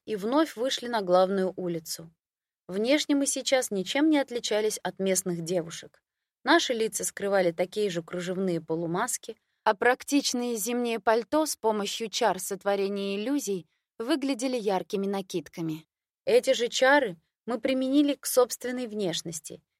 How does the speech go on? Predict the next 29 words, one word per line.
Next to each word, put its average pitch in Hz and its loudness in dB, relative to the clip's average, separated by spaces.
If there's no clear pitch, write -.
изменив 196 -2
цвет 160 -2
волос 175 -2
и 247 4
разрез 277 4
глаз, 190 2
чтобы 175 -4
нас 190 -2
не 214 -4
узнали. 170 -6
Вряд 226 4
ли 294 2
даже 254 6
в 226 2
этом 262 4
квартале 220 4
ничего 185 -4
не 190 -2
слышали 208 -6
о 175 -2
магическом 175 -4
триумвирате. 165 -2
Наши 226 4
головы 254 6
венчали 240 0
такие 233 -2
же 220 0
иллюзорные 196 0
диадемы, 190 -2